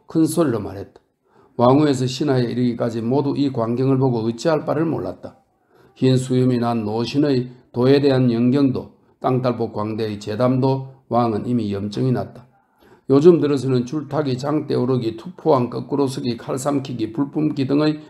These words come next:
기묘한 곡에도 아무런 재미가 없었다. 그는 늘 화를 냈다.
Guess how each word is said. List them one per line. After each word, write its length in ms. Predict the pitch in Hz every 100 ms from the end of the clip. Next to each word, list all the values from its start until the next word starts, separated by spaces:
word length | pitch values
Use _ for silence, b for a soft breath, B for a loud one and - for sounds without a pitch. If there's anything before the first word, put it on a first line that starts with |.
| B B
기묘한 540 | - 127 131 151 156 139
곡에도 440 | 156 156 143 117
아무런 400 | 110 117 123 139
재미가 400 | 131 117 139 131
없었다. 500 | 107 - - 110 - _ _ b b b -
그는 260 | 123 117
늘 340 | 104 113 147 151
화를 300 | 123 120 139
냈다. 300 | 120 -